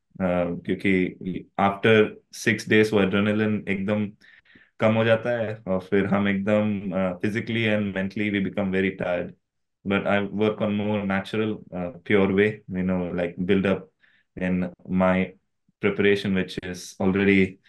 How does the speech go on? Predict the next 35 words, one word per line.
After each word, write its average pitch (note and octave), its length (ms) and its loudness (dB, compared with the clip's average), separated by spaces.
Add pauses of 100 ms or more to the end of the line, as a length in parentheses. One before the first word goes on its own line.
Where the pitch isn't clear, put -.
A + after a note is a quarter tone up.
(260)
ये F#2+ 160 4
दो G#2+ 180 4
महीना A#2 420 -2
नहीं, A2 220 -2
मतलब, F#2+ 220 -2
ये G2+ 260 0
छह A2 160 0
साल G#2+ 300 2
का G#2+ 140 -2
प्रिपरेशन F#2+ 640 -4
है। G2 60 -2 (460)
तो F#2 460 -2 (460)
हम, F#2+ 200 2
uh, F2+ 520 -2
वैसे F#2 240 0
चल G2 220 0
रहे G2 160 -2
हैं F#2 120 -6
और F#2 160 0
it's G2 140 -4
a G2+ 60 2 (140)
long A2+ 260 0
term A2 240 0 (220)
goal G2+ 240 4 (380)
which, - 380 -8
uh, F2 160 -4
I G2+ 140 2
believe G2 400 0
in, B2+ 160 -4 (600)
and, E2+ 340 -6
uh, F2 60 -2
slowly G2+ 720 4 (140)
which F#2 200 -4 (160)
I G2+ 140 2 (160)
and G2 260 0